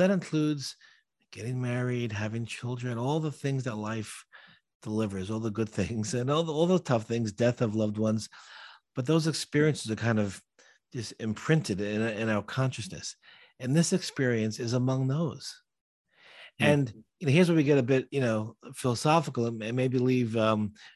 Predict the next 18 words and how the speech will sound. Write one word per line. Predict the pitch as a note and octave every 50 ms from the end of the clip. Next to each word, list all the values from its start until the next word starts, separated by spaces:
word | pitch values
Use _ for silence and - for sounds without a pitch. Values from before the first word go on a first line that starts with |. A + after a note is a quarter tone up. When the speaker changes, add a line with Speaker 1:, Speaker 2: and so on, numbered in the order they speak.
| _ _ - - -
Speaker 1:
you | - - C3
know, | C3+ B2+ A#2+
change | A#2+ B2 G2 - - - C3+ A#2+ A2
gears | - C#3+ D#3+ F#3 E3 C#3
a | B2
bit. | A#2+ A#2+ G#2+
But | - A#2+ A#2+ A#2 - - - - - - - _ F3
w-, | E3 - C#3 C3
what | B2+ B2+ C3 C#3+
I'm | D3 E3 E3+
often | E3 D3+ - - C3 A2+ -
<laughs> | -
left | F3 C#3+ - - -
asking, | C#3 D3 E3+ E3+ - - B2 A2+ A2+ A2+ A2+
why | G#2+ A2+ B2+ D#3
would | E3+ E3 D3
that | C3+ A2+ A2+ C3+
be? | - D#3+ D#3+ - -